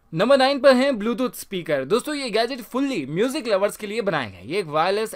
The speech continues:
and portable स्पीकर है, जिसकी ऑपरेटिंग रेंज दस मीटर तक की है।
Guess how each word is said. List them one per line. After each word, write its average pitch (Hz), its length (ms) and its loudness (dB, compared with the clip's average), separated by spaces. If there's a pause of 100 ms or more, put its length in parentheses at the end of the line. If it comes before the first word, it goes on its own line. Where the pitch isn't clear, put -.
and 156 140 -6
portable 143 460 -6
स्पीकर 156 400 -8
है, 101 100 -12
जिसकी 147 280 -6
ऑपरेटिंग 240 540 0
रेंज 240 420 -4
दस 196 440 -4
मीटर 226 300 -4
तक 220 180 -6
की 127 120 -18
है। - 300 -20